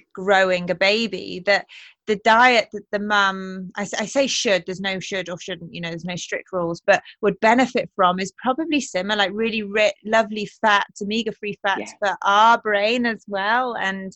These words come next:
Speaker 2: Yep.
Speaker 1: all the colour, the antioxidants, you know, it's those sorts of foods that we need more of. Yes, quality protein, quality carbohydrates as well. Um, but you find that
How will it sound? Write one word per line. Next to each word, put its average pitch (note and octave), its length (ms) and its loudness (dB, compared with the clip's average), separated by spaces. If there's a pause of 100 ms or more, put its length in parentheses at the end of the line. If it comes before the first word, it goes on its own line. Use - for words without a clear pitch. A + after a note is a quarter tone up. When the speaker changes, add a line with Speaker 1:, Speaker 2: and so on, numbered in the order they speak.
(180)
Speaker 2:
Yep. D#3+ 200 -4
Speaker 1:
all B3 260 -8
the A#3+ 100 -6
colour, A3 480 0
the G#3+ 120 -4
antioxidants, G#3 1120 -8
you G#3 100 -10
know, F#3+ 220 -8 (260)
it's - 220 -4
those A3+ 340 2
sorts - 300 -4
of G3+ 80 -8
foods G3 400 0
that G3+ 80 -6
we G3+ 100 -4
need F#3+ 220 -4
more G3 240 0
of. F#3 180 0
Yes, A#3 260 2
quality G#3 520 -2
protein, F#3+ 420 -6
quality G3+ 400 -4
carbohydrates F#3+ 920 -2
as F3 120 -14
well. F#3+ 480 0 (600)
Um, G3 560 2 (420)
but A#3 120 0
you G#3+ 180 -2
find F#3+ 760 2
that G3 240 0